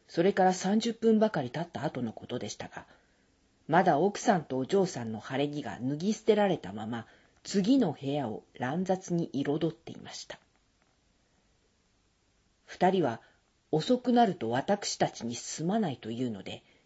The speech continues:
飯の支度に間に合うように急いで帰ってきたのだそうです。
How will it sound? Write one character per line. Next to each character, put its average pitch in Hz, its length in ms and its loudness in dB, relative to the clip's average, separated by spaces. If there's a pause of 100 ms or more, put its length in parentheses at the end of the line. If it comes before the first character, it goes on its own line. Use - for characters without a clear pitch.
(340)
飯 180 280 4
の 214 80 6
支 208 120 0
度 202 200 2
に 196 100 4
間 190 140 4
に 208 160 6
合 196 100 4
う 151 60 0
よ 127 120 0
う 117 40 -4
に 113 180 -6 (140)
急 247 300 -2
い 208 60 -4
で - 120 -8
帰 - 180 -6
っ - 40 -2
て - 160 -16
き - 80 -14
た 104 140 -10
の 98 80 -14
だ - 100 -16
そ - 200 -12
う - 20 -14
で - 100 -18
す。 - 300 -20